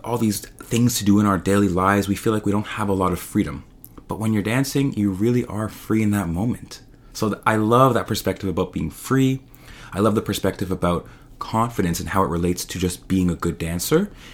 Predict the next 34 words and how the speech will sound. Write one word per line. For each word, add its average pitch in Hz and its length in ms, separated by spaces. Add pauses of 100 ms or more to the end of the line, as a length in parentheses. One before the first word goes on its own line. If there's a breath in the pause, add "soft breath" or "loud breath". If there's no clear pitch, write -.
(340 loud breath)
And 110 120
lastly, 110 340
like 104 160
I 104 40
said, 101 320 (460 loud breath)
just - 240
feeling 120 540
the 113 60
music 110 340
and 95 120
don't 107 220
stop - 400
moving. 90 440
Keep - 360
the 101 80
beat, 104 460
keep - 380
going, 107 340
keep - 260
flowing. - 560 (520)
So - 160
I 104 60
hope 175 520
this 131 380 (420 loud breath)
episode, 113 400
I - 20
hope 135 200
these 139 160
perspectives 123 680
as 104 140
well 113 180
as 110 120
my 107 220
own 117 360